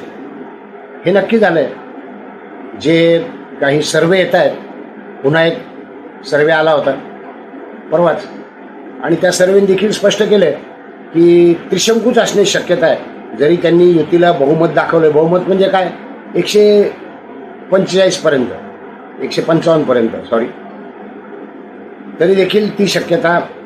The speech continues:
आहेच की त्रिशंकू होणार. आणि त्यावेळेस जर वंचित बहुजन आघाडी चांगल्या पद्धतीने जर उमेदवार निवडून आणू शकले असेल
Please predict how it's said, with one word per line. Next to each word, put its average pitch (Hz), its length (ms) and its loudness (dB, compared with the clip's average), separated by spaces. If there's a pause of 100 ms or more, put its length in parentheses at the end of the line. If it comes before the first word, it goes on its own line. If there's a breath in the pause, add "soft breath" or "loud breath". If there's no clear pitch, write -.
(240)
आहेच 165 400 -2 (280)
की 147 60 -6
त्रिशंकू 175 640 2
होणार. 151 300 2 (920)
आणि 156 180 2 (160)
त्यावेळेस 208 440 4
जर 208 140 4 (1800)
वंचित 160 360 0
बहुजन 165 380 4
आघाडी 160 380 2 (1040)
चांगल्या 170 340 2
पद्धतीने 175 720 2 (500)
जर 139 100 0
उमेदवार 143 400 2
निवडून 139 320 4
आणू 135 180 2
शकले 139 340 -2
असेल 123 500 0